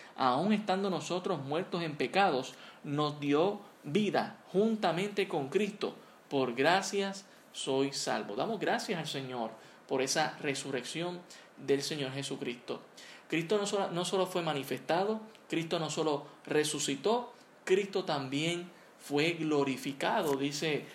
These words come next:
Primera de Pedro capítulo uno, el verso veintiuno. Primera de Pedro capítulo uno, el verso veintiuno. "Cristo también fue glorificado", dice aquí, ah, y mediante el cual creéis en Dios, quien le resucitó de los muertos y le ha dado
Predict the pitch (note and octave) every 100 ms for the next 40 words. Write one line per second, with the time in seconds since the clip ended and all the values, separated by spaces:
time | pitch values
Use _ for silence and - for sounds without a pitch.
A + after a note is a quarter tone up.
0 | - - C3 C#3 D#3+ D3 - D3+ D#3+ D3
1 | C3 C#3 C3+ D3+ C#3+ D#3 E3+ D3 - -
2 | - - - - - - - C3+ B2 C#3+
3 | C#3+ E3 D3 - - - - C#3+ C3+ C3
4 | C3+ G3 E3+ A2 - - - - - B2
5 | B2+ D3 D3 C#3 D3+ D#3+ D#3 C3+ C3+ C3+
6 | D3+ D3 D3 E3 F#3 D#3 F#3 - - -
7 | - - - - - - - C3+ A#2+ C3+
8 | C#3 E3 C#3+ C3+ A#2+ C3+ F#3+ E3 A2+ -
9 | C#3 D3+ D#3+ C#3+ C#3 D3 D#3+ D3 D3+ D3+
10 | C#3 C3+ C#3 C3+ F#3+ D#3+ B2 C3+ F3+ E3
11 | D#3+ C#3+ F3+ - - - - - C3 A#2+
12 | G#2 - - E3 E3+ F3 E3 E3 E3 D#3
13 | D3+ D#3 F#3+ E3 F3 G3 D#3+ C#3 C3+ D#3+
14 | D#3+ - C#3 C#3 C3+ A#2+ B2 B2 C3 D3+
15 | F#3 E3+ C#3+ C3 D#3+ D3+ C#3+ C3 C#3 D#3
16 | E3+ E3